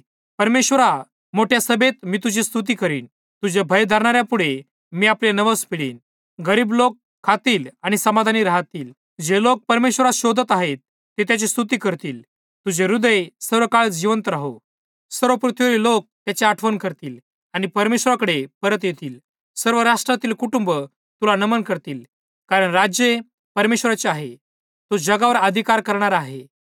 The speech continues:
पृथ्वीवरील सर्व समृद्ध लोक भोजन आणि स्तुती करतील. जे आपला जीव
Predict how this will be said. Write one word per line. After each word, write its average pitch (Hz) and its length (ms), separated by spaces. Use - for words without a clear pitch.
पृथ्वीवरील 247 360
सर्व 262 260
समृद्ध 233 460
लोक 202 340
भोजन 185 420
आणि 196 220
स्तुती 220 360
करतील. 131 460
जे 170 140
आपला 220 280
जीव 180 360